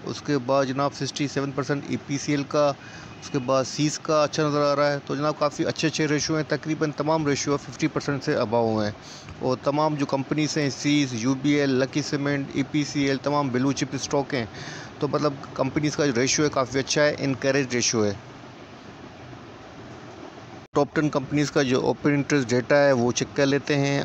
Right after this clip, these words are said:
आपके सामने सेवन अप्रैल का data मौजूद है और जो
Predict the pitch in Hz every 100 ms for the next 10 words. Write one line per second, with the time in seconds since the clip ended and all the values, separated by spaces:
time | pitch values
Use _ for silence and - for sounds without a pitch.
0 | 120 120 - 135 131 123 127 123 120 127
1 | 135 - 131 123 117 101 113 135 135 127
2 | 139 131 110 110 - - - - - 120
3 | 120 117 123